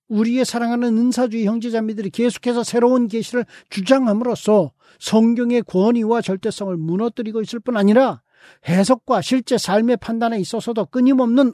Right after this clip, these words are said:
오류에 자신을 노출시키고 있다고 생각합니다. 어쩌면 하나님께서 원하지 않으시는 일들을 하게 될 수도 있습니다. 이 말씀 한번 들어보십시오.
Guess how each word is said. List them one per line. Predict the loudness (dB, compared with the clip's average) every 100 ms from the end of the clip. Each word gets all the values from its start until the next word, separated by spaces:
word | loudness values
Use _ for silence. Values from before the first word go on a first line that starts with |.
| 2
오류에 | 2 4 2 0 -2
자신을 | -4 -6 -4 -2
노출시키고 | -4 -4 -10 -10 -10 -6 -6
있다고 | -4 -2 0
생각합니다. | 0 -2 -6 -10 -16 -20 _ -4
어쩌면 | 0 2 2 -2 _
하나님께서 | -2 2 2 0 0
원하지 | 2 4 2 0
않으시는 | -4 -2 -2 -2 -2 0 0
일들을 | 0 -4 -8
하게 | -6 -4
될 | -4 -4
수도 | -4 -4
있습니다. | 0 0 0 -4 _ _ _ _ 0
이 | 4
말씀 | 4 4
한번 | 0 2 0
들어보십시오. | 0 0 -4 -12 -20